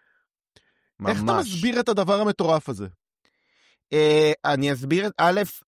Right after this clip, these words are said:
Speaker 2: אני באמת
Speaker 1: איך ננו
Speaker 2: חושב
Speaker 1: בננו לא לקח את, את, את, את פוטושופ?
Speaker 2: בקלות, כי ננו בננה נכנס כטיר מודל המרכזי של פוטושופ.
Speaker 1: אהה.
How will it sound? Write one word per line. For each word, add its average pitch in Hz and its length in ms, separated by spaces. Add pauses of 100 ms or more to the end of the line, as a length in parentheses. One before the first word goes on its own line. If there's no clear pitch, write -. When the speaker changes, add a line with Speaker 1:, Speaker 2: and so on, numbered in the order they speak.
(360)
Speaker 2:
אני 139 200
באמת 131 280
Speaker 1:
איך 147 100
ננו 254 240
Speaker 2:
חושב 196 60 (100)
Speaker 1:
בננו 185 340
לא 214 140
לקח 190 520
את, 151 260 (140)
את, 131 60 (160)
את, 135 80 (140)
את - 140 (440)
פוטושופ? 104 380 (200)
Speaker 2:
בקלות, 143 640 (160)
כי 131 100
ננו 127 340
בננה 160 460
נכנס 127 500
כטיר 139 580
מודל 135 360
המרכזי 131 560
של 117 300
פוטושופ. 139 540 (1000)
Speaker 1:
אהה. 107 360